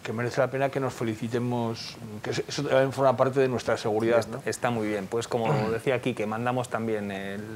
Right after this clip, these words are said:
Speaker 2: abrazo más cariñoso a los amigos y familiares de, de esta persona, del fallecido,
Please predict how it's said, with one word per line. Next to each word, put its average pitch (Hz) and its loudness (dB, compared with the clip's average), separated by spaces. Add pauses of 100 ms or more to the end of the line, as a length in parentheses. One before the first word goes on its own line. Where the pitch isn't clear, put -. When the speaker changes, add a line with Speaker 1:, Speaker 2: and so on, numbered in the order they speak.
Speaker 2:
abrazo 127 4
más 123 -2 (520)
cariñoso 123 2
a 110 2
los 117 -2
amigos 127 2
y 127 -4
familiares 117 0
de, 107 -2 (300)
de 104 -6
esta 110 -10
persona, 104 -6
del 101 -8
fallecido, 113 -4